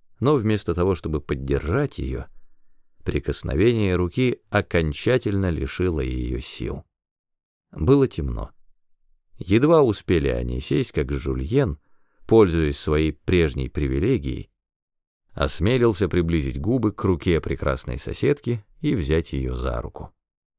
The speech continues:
Он вспоминал, как смело вел себя Фуке со своими возлюбленными, и не думал о госпоже де Реналь.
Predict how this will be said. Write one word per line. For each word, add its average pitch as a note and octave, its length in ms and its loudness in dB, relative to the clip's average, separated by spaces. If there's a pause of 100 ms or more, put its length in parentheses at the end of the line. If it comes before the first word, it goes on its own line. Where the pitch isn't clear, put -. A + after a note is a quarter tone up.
(360)
Он - 160 0
вспоминал, A2+ 640 2
как G2+ 220 0
смело F2+ 580 0
вел D#2+ 260 2
себя D2 280 -2
Фуке C#2+ 360 -2
со - 160 -2
своими F2+ 400 0
возлюбленными, D2+ 880 -4 (240)
и C#3+ 140 -2
не B2 160 2
думал F2+ 420 0
о C2 60 -2
госпоже B1+ 440 -4
де B1+ 220 -6
Реналь. - 420 -8